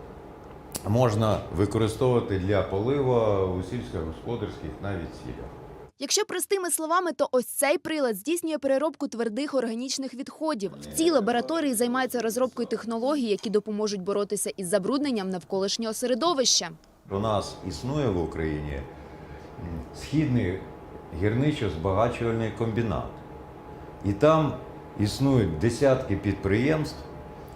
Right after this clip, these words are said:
Speaker 1: по видобутку урану, поліметалічних стічних, е, руд. Е, м, метали, що попали до довкілля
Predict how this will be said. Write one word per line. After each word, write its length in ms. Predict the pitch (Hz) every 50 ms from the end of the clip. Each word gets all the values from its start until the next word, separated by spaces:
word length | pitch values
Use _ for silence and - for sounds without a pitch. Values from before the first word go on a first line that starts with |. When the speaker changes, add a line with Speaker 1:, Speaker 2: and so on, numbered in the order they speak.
| - -
Speaker 1:
по 100 | - 104
видобутку 680 | 117 131 139 135 113 123 110 98 110 107 107 - - 107
урану, 500 | 107 104 95 92 90 85 80 80 80 76 -
поліметалічних 880 | - 107 107 107 107 107 101 - 104 101 113 117 98 - - 98 90 85
стічних, 600 | - - - 85 76 - - 107 110 110 107 98 - -
е, 380 | 92 90 87 90 90 80 80 82
руд. 320 | 80 95 90 82 78 76
Е, 240 | 82 80 78 78 73 73 - - - - - - - - 90 90 92 92
м, 80 | 92 92
метали, 440 | 104 107 - 131 131 127 123 120 110
що 180 | - - 110
попали 480 | - 92 98 - - 107 104 104 101 95
до 60 | 98
довкілля 680 | 104 - 104 101 - - 123 135 131 123 110 101 92 80